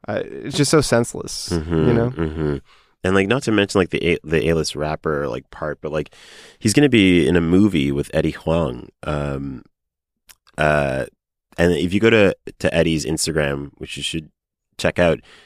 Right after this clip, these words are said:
Speaker 2: he has some, some videos that he posted of, like, of, like, Pop auditioning and Pop, like, him working on, with Pop on a scene, and just, like, it's just, like, a really interesting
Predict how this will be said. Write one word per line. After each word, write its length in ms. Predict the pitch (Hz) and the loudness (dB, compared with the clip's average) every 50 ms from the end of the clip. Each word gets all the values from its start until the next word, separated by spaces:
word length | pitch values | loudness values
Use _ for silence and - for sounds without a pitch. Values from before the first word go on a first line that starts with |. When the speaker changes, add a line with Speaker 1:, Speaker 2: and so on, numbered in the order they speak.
| _ _ | _ _
Speaker 2:
he 140 | - 104 101 | 0 4 4
has 160 | 104 101 - | 6 4 4
some, 180 | - 110 98 87 | 4 2 0 0
some 840 | 76 76 - - - - 85 82 82 82 80 80 80 80 78 78 | -4 -10 -12 -6 -2 0 0 0 0 -2 -2 -2 -4 -4 -4 -6
videos 420 | 76 - 87 87 98 95 85 78 71 | -2 0 2 4 4 4 4 4 2
that 100 | 78 71 | 0 -2
he 60 | 71 | -2
posted 360 | - - 69 65 - - 71 | -4 -4 -4 -4 -2 -4 -4
of, 120 | 73 71 78 | -4 -4 -4
like, 240 | 73 71 - - _ _ _ _ _ _ _ - | -4 -4 -6 -10 _ _ _ _ _ _ _ -4
of, 140 | 80 82 76 | -2 2 2
like, 180 | 78 73 - | 2 2 0
Pop 320 | - - - 82 80 78 - - | -2 -2 2 2 2 2 2 0
auditioning 640 | 78 76 - - 80 - - - 78 78 76 76 73 | -2 -2 0 0 0 0 0 0 0 0 0 0 -2
and 140 | 73 71 - | -4 -6 -6
Pop, 340 | - 76 73 69 67 - | -4 -4 -4 -4 -4 -2
like, 260 | 82 80 76 - - _ - | -2 -2 -2 -4 -8 _ -8
him 240 | - 78 85 82 80 | -4 -2 0 0 2
working 260 | 80 76 - 80 80 | 0 0 0 0 -2
on, 120 | 78 78 - - - | -2 -2 -4 -8 -4
with 200 | - 80 73 - | -2 -2 -2 -2
Pop 280 | - - 78 73 - - | -2 -4 -4 -2 -2 -2
on 80 | 76 73 | -4 -2
a 60 | 69 | -2
scene, 460 | - - - 85 82 82 78 76 71 | -4 -2 0 2 2 2 2 0 -2
and 200 | - - 80 76 | -2 -2 -2 -2
just, 180 | 69 78 - - | -2 -2 -2 0
like, 220 | - 76 73 - _ _ _ _ _ _ _ _ _ _ _ _ - | 0 -2 -2 -4 _ _ _ _ _ _ _ _ _ _ _ _ -2
it's 180 | 95 92 - | 0 0 0
just, 140 | - 131 - | 0 2 2
like, 120 | 139 120 110 | 2 4 4
a 60 | 104 | 4
really 340 | 90 95 98 95 92 78 65 | 4 6 6 6 6 4 2
interesting 380 | 90 87 85 82 - 87 80 | 0 0 -2 -4 -4 -4 -4